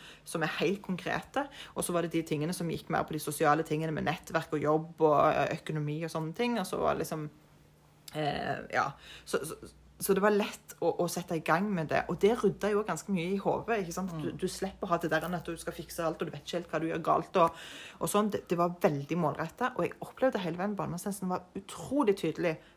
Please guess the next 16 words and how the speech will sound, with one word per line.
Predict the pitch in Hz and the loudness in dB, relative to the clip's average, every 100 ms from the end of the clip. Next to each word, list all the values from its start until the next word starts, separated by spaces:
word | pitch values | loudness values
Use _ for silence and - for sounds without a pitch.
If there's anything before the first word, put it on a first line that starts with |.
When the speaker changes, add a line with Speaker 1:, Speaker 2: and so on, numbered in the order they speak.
| - | -8
Speaker 1:
på: | 165 | -6
«Dette | 143 - 196 | -4 -4 -4
fikser | - 190 | -4 -4
du | 214 | -2
ikke, | 269 262 - | -2 -2 -6
dette | 156 156 | -6 -4
fikser | 160 - - | -8 -8 -8
du.» | - - - - - - | -10 -18 -18 -18 -8 2
Og | 190 190 - | 2 2 2
det | 180 214 233 - 170 | 4 4 0 -6 -2
rydda | 170 139 160 175 - | -2 0 0 0 2
også | 156 170 196 - 175 | 4 4 0 -4 0
mye | 170 151 | 0 0
av | 165 | -4
den | 156 | -4
der | 139 165 | -4 -4